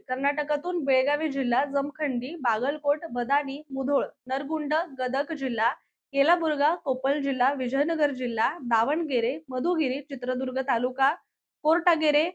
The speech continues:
नेलमंगला, तुमाकूर जिल्हा, बंगलोर ग्रामीण जिल्हा आणि दोड बोलपूर या जिल्ह्यातून जाणार आहे. तर महाराष्ट्रात हा मार्ग प्रस्तावित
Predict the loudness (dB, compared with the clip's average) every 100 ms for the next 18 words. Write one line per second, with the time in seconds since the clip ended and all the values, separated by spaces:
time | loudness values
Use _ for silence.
0 | _ _ -4 2 2 2 2 2 4 4
1 | 2 -2 _ _ -2 2 0 0 -2 0
2 | -2 0 2 2 0 -6 -4 0 2 4
3 | 4 4 0 2 4 2 0 -2 -2 2
4 | 0 0 -2 -2 -4 0 4 4 4 -4
5 | -4 0 2 2 0 -2 -2 0 0 0
6 | -2 0 0 0 -2 -2 -2 -4 -6 -6
7 | -2 0 0 0 0 0 -2 -2 0 0
8 | 2 0 0 -2 -4 _ _ -2 -2 0
9 | 0 0